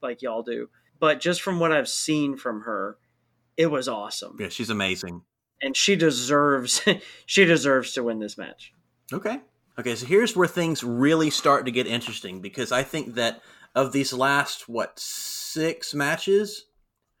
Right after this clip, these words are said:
Speaker 2: we'll have some pretty strong opinions on these, 'cause we, we really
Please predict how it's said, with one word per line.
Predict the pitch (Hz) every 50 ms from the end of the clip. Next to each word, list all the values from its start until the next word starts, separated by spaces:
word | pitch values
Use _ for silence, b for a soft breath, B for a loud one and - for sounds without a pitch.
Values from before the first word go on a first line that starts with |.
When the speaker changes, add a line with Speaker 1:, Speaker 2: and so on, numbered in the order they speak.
| _ _ _ _
Speaker 2:
we'll | - 135 139
have | 156 156 147
some | - 135 120
pretty | - 143 143 139 131
strong | - - 139 131 127
opinions | 117 113 123 127 117 117 110 110 110
on | 110 104 98 98
these, | 98 95 92 -
'cause | - 101 104
we, | 113 113 113
we | 110 113 110 117 120
really | 117 117 117 110 107 104 98 -